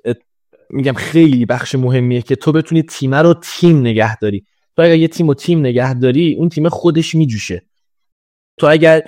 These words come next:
یک جایی یه مانعی جلوی یکی از این آدمای این تیم بذاری، تو عملاً دیگه چشمه شکوفایی و خلاقیت آدمو خوش کردی. دفعه دیگه جرأت نمی‌کنه، اعتماد به نفس نداره که اصلاً بیاد پیش آقا من یه ایده بامزه دارم. و اون ایده بامزه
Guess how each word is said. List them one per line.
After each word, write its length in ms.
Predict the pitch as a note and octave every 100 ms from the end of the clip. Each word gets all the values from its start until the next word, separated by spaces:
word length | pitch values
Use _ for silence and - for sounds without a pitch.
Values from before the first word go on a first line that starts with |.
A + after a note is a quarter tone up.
| _ -
یک 200 | E3+ D3
جایی 340 | D3 E3 D3+
یه 120 | B2+ D#3+
مانعی 520 | D3 C#3 C3+ D3+ C3+
جلوی 260 | A#2+ B2+
یکی 260 | C#3 D#3+ C#3+
از 160 | A2+ A#2+
این 100 | A#2+
آدمای 260 | A#2+ B2
این 80 | B2
تیم 180 | - C3
بذاری، 560 | B2+ C3 C3+ F3 D#3+ C#3
تو 80 | F3+
عملاً 500 | D3+ C#3+ C#3 D3 F3
دیگه 380 | D#3 C#3+ D#3+ E3+
چشمه 560 | E3+ C#3+ - C#3 D3+ D#3+
شکوفایی 640 | - - C#3 - B2 B2+
و 100 | B2+
خلاقیت 440 | C#3+ C3+ C3 C3+
آدمو 260 | D3+ D3 D#3+
خوش 320 | - E3 -
کردی. 400 | - G2+ F#2+ F#2 - _ _ _
دفعه 300 | C3+ C3 C3+
دیگه 320 | C3 B2+ E3
جرأت 600 | D3 D3 C#3 - F#3 -
نمی‌کنه، 400 | C#3 A#2+ - A2+
اعتماد 240 | A2 B2+ A#2+
به 80 | B2+
نفس 320 | D#3+ E3 C3+
نداره 260 | B2+ A#2
که 120 | A2 A2
اصلاً 180 | A#2
بیاد 160 | A2+ A2
پیش 160 | A#2 A#2
آقا 100 | A#2
من 160 | B2
یه 60 | A#2+
ایده 240 | A2 A2+
بامزه 420 | G#2+ G#2+ G#2 G2
دارم. 260 | G2 F#2 F2+ _ _ _ _ _
و 60 | C3+
اون 140 | E3
ایده 320 | D#3+ D3 E3+
بامزه 840 | D3+ D3 C#3 C#3 C3+ B2+ E3 F#3